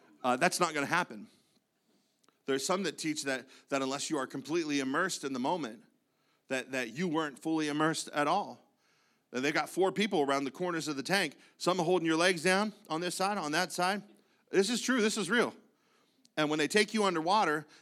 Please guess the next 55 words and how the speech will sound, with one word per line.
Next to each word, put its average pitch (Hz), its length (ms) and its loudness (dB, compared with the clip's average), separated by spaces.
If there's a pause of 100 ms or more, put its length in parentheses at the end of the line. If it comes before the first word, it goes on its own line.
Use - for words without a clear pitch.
they 143 100 2
hold 202 320 0
you 220 160 0
underwater 196 640 2
long 175 240 2
enough 170 180 0
for - 80 0
everybody 208 460 2
to 196 80 -4
look 214 180 2
over 151 220 0
every 175 260 4
inch 180 240 -2
of 170 60 0
your 165 80 4
body 170 320 4
and 139 80 -2
make 156 160 -2
sure 170 180 0
that 135 180 -4
you're 175 160 0
underwater 160 520 2
fully. 160 420 -2 (720)
I'm 226 140 4
a 160 80 4
big 151 220 2
dude. 202 320 2 (160)
That's 202 160 0
gonna 180 120 0
take 196 200 0
some 147 140 -4
time. 170 380 2 (220)
I 160 80 6
don't 220 80 6
know 143 80 4
if 131 60 -2
I 151 60 4
can 147 100 -2
hold 190 120 4
my 208 60 4
breath 240 240 0
that 135 160 2
long. 98 240 -4 (4000)
And, 165 140 4
uh, 170 140 4
and 160 200 2
once 196 220 4
they 208 120 4
all 190 200 6
look 214 180 2
at 214 80 2
each 202 160 0
other 196 180 2
and 180 100 -2
agree, 208 440 0